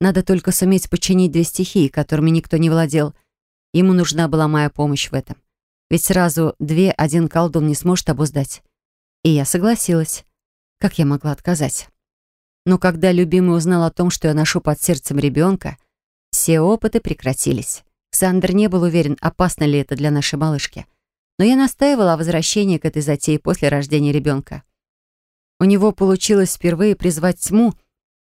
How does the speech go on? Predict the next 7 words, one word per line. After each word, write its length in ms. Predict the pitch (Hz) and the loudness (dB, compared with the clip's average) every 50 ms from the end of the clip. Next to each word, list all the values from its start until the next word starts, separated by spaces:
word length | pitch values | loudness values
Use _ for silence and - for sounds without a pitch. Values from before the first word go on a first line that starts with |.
| _ - | _ -4
когда 280 | 175 165 151 180 185 | -4 -2 0 0 2
наша 300 | 180 185 185 180 - 170 | 2 2 2 0 -2 -4
Сорель 460 | 160 - - 170 170 196 233 226 - _ _ _ _ _ _ _ _ | -4 -4 -2 -2 0 0 -2 -2 -4 _ _ _ _ _ _ _ _
впервые 340 | - 220 220 226 240 240 | -2 0 2 4 2 2
пихнула 420 | 220 - 196 - - 208 208 196 196 | 2 0 -4 -2 0 0 2 2 2
меня 220 | 180 185 190 202 | 2 2 0 2
ножкой. 500 | 202 180 135 - - - - - 135 - | 0 0 -2 -4 -6 -8 -10 -14 -14 -16